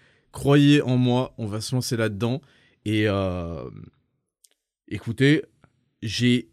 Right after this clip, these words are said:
une petite idée de comment je vais l'y amener. Évidemment, je vais pas lui dire tout de suite. Évidemment, j'espère que vous savez. Et on va lui faire faire un test immédiatement pour que vous compreniez que sans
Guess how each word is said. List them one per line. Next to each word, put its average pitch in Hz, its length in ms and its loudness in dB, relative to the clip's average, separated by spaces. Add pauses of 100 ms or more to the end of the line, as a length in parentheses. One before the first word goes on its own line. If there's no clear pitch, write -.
une 131 220 2
petite 214 560 0
idée 175 180 4
de 147 100 4
comment 143 300 4
je 131 100 0
vais 131 60 4
l'y 113 160 0
amener. 107 360 0 (180)
Évidemment, 143 420 4
je 123 100 0
vais 113 80 -2
pas 123 140 2
lui 127 140 2
dire 117 160 0
tout 117 120 -6
de - 60 -6
suite. - 260 -8 (280)
Évidemment, 185 520 6
j'espère 135 340 2
que 147 80 2
vous 127 100 4
savez. 135 380 4 (420)
Et 120 40 0
on 120 40 2
va 123 160 4
lui 135 120 4
faire 135 200 0
faire 131 140 4
un 127 60 4
test - 260 -2
immédiatement 165 500 2
pour - 140 -6
que 131 80 0
vous 113 120 -2
compreniez 156 520 2
que 127 120 -4
sans 190 480 2